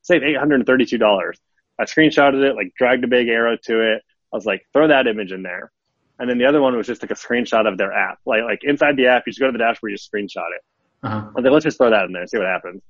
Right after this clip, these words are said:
Speaker 1: Uh, we just checked the results this morning, and both of those won
Speaker 2: <laughs>
Speaker 1: over all the nicely designed stuff.
Speaker 2: Not at all surprised.
Speaker 1: Yeah, and it was just like,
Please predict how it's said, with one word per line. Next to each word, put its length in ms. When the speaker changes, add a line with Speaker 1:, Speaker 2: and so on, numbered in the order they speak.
Speaker 1:
Uh, 260
we 60
just 120
checked 180
the 60
results 360
this 180
morning, 280
and 180
both 260
of 160
those 340
won 540
Speaker 2:
<laughs> 260
Speaker 1:
over 400
all 480
the 80
nicely 400
designed 460
stuff. 160
Speaker 2:
Not 100
at 60
all 100
surprised. 520
Speaker 1:
Yeah, 340
and 80
it 60
was 140
just 240
like, 200